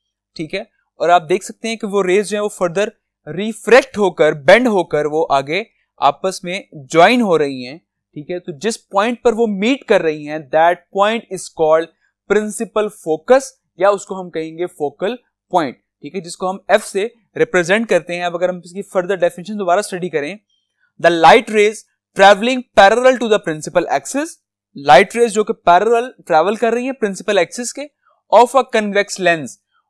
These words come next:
after refraction meet at a point on the principal axis। ठीक है, वो मिल रही हैं दोबारा एक प्रिंसिपल एक्सिस पर, एक पॉइंट पर आकर वो मीट कर रही हैं।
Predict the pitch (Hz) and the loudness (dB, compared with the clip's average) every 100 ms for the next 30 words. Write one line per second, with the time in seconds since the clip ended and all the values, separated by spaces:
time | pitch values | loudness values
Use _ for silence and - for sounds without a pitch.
0 | _ 160 190 - 262 262 - - 151 214 | _ 4 4 2 0 0 -2 -12 -6 -4
1 | 254 - 208 - - 156 190 _ _ _ | -4 -2 -2 -2 -6 -6 -8 _ _ _
2 | _ _ _ 151 180 233 262 - - 202 | _ _ _ -6 -2 0 0 -4 0 0
3 | 196 202 196 _ 196 190 202 - _ _ | 2 -4 -4 _ 0 0 -4 -12 _ _
4 | 190 226 226 208 196 185 175 - - 151 | -2 0 2 2 2 -8 -8 -8 -6 -4
5 | 120 127 - 190 185 190 175 196 185 165 | -6 -8 -8 -10 -8 -10 -6 -6 -6 -4
6 | 220 214 208 214 208 202 170 165 170 202 | -4 -4 -6 -8 -10 -6 0 2 4 2
7 | 202 - 170 - 185 196 220 - 170 - | -2 -6 -14 -12 -12 -8 -10 -4 -6 -6
8 | 214 - 202 - 180 _ 180 220 - 196 | -18 -8 -8 -6 -10 _ -2 -2 0 0
9 | 156 175 170 165 185 214 185 156 143 139 | 0 -6 -10 -8 -8 -4 -4 -2 -6 -8